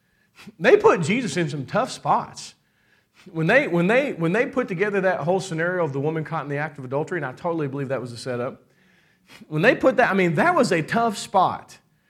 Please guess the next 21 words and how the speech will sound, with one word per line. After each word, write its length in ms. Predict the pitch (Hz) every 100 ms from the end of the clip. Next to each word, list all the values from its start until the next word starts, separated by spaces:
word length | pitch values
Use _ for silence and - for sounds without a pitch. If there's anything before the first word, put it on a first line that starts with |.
| _ _ -
Because 320 | 165 185 165
here, 220 | 254 277 175 156 180 160
'cause, 180 | 170 139
'cause 260 | 123 175 131
the 120 | 151
law 300 | 165 247 330
says 360 | - 202 165
kill 320 | - 208 180 127
her. 200 | - - _ _ _ _ _ _ _ -
And 120 | 151
Jesus 340 | 190 294 254
knew 140 | 220 262
the 100 | 170
law. 440 | 147 131 175 - _ _ _ _
He 80 | 170
wrote 260 | 208 240 254
the 80 | 147
law. 400 | 135 117 160 - -
<clears throat> 0 | 170 185 147 -
And 200 | 180 175
so 480 | 214 196 175 -